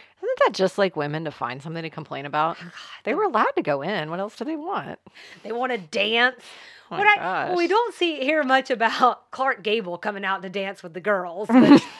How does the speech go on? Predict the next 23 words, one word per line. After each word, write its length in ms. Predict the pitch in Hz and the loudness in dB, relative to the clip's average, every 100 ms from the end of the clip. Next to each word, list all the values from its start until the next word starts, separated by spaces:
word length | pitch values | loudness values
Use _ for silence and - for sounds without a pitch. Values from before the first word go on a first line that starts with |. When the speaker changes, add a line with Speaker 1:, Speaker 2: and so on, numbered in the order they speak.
| 294 | -6
Speaker 1:
<laughs> 300 | - - 214 | -4 -8 -8
Speaker 2:
it's 140 | 226 247 | -2 2
also, 480 | 262 262 233 214 202 _ _ - _ - | 2 2 -2 -4 -6 _ _ -20 _ -2
we're 80 | 311 | 0
making 220 | 302 214 | 2 0
a 60 | |
lot 180 | 202 254 | 4 6
of 80 | 277 | 6
assumptions 480 | 285 180 175 165 160 | 2 -4 -8 -12 -12
here, 200 | 175 165 | -12 -10
people. 320 | 190 170 214 196 | -8 -4 -4 -4
<laughs> 60 | - 220 - - 254 - | -8 -10 -10 -8 -6 -2
So, 240 | 247 202 - - - - - | -2 -2 -10 -20 -20 -10 0
uh, 180 | 254 247 | 0 2
the 140 | 208 | -2
movie, 520 | 233 240 190 160 - _ _ _ _ - | -2 -4 -6 -14 -20 _ _ _ _ -12
Hollywood 420 | 202 208 190 185 | -6 -6 -6 -10
Canteen, 600 | - 180 175 170 165 185 - | -12 -14 -14 -18 -20 -20 -16
is 120 | 196 | -16
produced 420 | - 196 220 220 | -12 -10 -10 -10
by 120 | 190 175 | -10 -10
Warner 300 | 190 262 262 | -8 -8 -6
Brothers. 480 | 262 262 262 269 | -4 -4 -6 -10